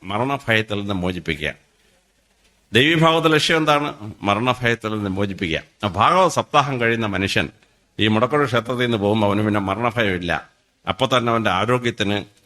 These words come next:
വളരെ നല്ല, ആ, പരിഭ്രാന്തി ഇല്ലാത്ത ഒരു ജീവിതം ഉണ്ടാവും. ഇനി മരണഭയം വന്നു കഴിഞ്ഞാൽ നമ്മുടെ തലച്ചോറിനകത്തുള്ള പീനിയൽ ഗ്ലാൻഡ് ഉണ്ട്. പീനിയൽ ഗ്ലാൻഡ് നമ്മളെ കൺട്രോൾ ചെയ്യുന്ന ആ പീനിയൽ ഗ്ലാൻഡിന്റെ ഫംഗ്ഷൻ അപകടകരമായിട്ട് മാറും, ഭയങ്കര അപകടകരമായിട്ട് മാറും.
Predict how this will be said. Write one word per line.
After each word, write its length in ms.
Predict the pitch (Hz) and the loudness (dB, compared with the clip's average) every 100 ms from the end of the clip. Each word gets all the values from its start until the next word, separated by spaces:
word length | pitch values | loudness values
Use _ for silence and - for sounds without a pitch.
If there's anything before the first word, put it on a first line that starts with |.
| 78 | 0
വളരെ 340 | 95 98 98 | 2 4 2
നല്ല, 580 | 98 82 82 85 76 - _ _ _ _ _ _ _ | 0 -4 -2 -2 -2 -4 _ _ _ _ _ _ _
ആ, 380 | - 85 78 69 71 | -2 0 -2 -4 -2
പരിഭ്രാന്തി 720 | 98 98 117 120 117 107 104 | -2 2 2 2 0 -2 -6
ഇല്ലാത്ത 520 | 104 95 101 101 95 78 - _ _ - | -6 -2 0 0 -2 -6 -8 _ _ -10
ഒരു 260 | 92 92 92 | -4 -4 -4
ജീവിതം 340 | 85 101 107 | 0 2 2
ഉണ്ടാവും. 400 | 85 78 69 - _ _ _ _ _ | 0 -2 -4 -8 _ _ _ _ _
ഇനി 200 | 113 117 | 4 4
മരണഭയം 460 | 110 123 165 165 156 | 4 2 2 2 2
വന്നു 220 | 135 156 | 2 4
കഴിഞ്ഞാൽ 340 | 139 127 123 | 2 2 0
നമ്മുടെ 200 | 123 120 110 | 0 0 2
തലച്ചോറിനകത്തുള്ള 580 | 110 117 143 117 117 113 | 2 2 2 2 0 -2
പീനിയൽ 460 | - 135 156 143 | 0 2 2 2
ഗ്ലാൻഡ് 300 | 117 110 113 | 2 2 2
ഉണ്ട്. 120 | 87 | -2
പീനിയൽ 260 | 80 113 127 | -2 -2 0
ഗ്ലാൻഡ് 200 | 127 123 | 0 0
നമ്മളെ 260 | 123 117 120 | 0 0 0
കൺട്രോൾ 260 | 107 110 107 | 0 0 0
ചെയ്യുന്ന 160 | 92 | 0
ആ 80 | 95 - | -4 0
പീനിയൽ 220 | 127 156 | 2 2
ഗ്ലാൻഡിന്റെ 420 | 151 120 117 117 113 | 2 2 2 2 -2
ഫംഗ്ഷൻ 520 | - 113 120 127 120 - - | 0 -2 -2 -4 -6 -10 -4
അപകടകരമായിട്ട് 640 | 104 113 117 110 104 101 90 | -2 2 2 2 2 0 -4
മാറും, 320 | 87 82 76 - _ _ - | -4 -4 -6 -12 _ _ 0
ഭയങ്കര 260 | 110 107 | 2 2
അപകടകരമായിട്ട് 480 | 98 95 95 92 85 | 0 2 0 0 -2
മാറും. 240 | 76 69 | -6 -8